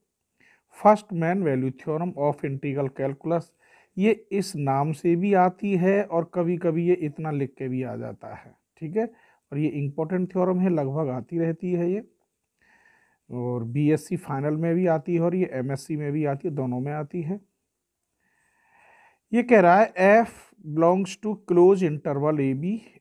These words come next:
and ये स्मॉल m और कैपिटल M दोनों लोअर और अपर बाउंडेड हैं, are bounded of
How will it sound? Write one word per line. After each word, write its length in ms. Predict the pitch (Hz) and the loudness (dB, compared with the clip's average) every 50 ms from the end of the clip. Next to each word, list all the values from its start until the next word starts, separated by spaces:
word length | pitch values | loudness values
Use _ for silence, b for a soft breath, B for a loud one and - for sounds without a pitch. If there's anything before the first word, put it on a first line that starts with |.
| _ _ - | _ _ -2
and 280 | 185 202 202 196 170 147 | 0 2 2 2 2 0
ये 280 | 139 151 175 180 170 170 | 0 4 4 6 6 4
स्मॉल 420 | 170 - - 190 190 190 185 180 | 2 0 -2 2 4 4 4 4
m 200 | 180 180 185 180 | 2 2 0 0
और 140 | 185 190 190 - | 0 -2 -2 -2
कैपिटल 460 | 160 151 147 160 170 156 - 170 160 165 165 | -4 -4 -2 -2 -4 0 0 2 2 2 2
M 100 | 175 180 | 2 0
दोनों 340 | 151 147 147 151 160 170 165 156 | 0 0 0 2 2 2 2 2
लोअर 380 | 156 147 156 156 160 165 165 | 2 2 2 4 4 4 4
और 120 | 156 151 143 | 4 2 2
अपर 280 | 135 131 - - 151 143 139 - | 0 -2 -2 -6 -6 -6 -8 -12
बाउंडेड 500 | 147 147 147 143 143 147 156 160 165 160 | -10 -4 -2 -2 -2 -2 -2 -2 -2 -2
हैं, 220 | 151 151 185 233 254 247 - _ _ _ b b b b b b b b - | -2 -2 -4 -4 -4 -8 -14 _ _ _ b b b b b b b b 4
are 260 | 170 175 190 202 180 147 127 135 | 8 8 8 8 6 4 0 2
bounded 420 | 139 143 156 170 180 196 202 196 - - 151 | 2 2 2 2 2 2 0 0 0 2 2
of 220 | 156 165 156 - | 2 2 2 -2